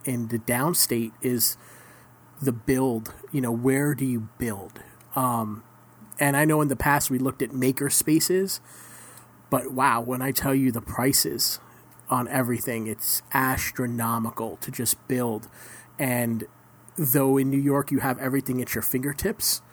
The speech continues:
and you can possibly find almost anything at any hour of the day,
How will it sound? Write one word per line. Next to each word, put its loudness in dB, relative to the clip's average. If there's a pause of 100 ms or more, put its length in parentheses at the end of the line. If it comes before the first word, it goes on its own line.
(340)
and -2
you 0
can 0
possibly 2
find -2
almost 0
anything 0
at -4
any 0
hour 0
of -2
the 0
day, 0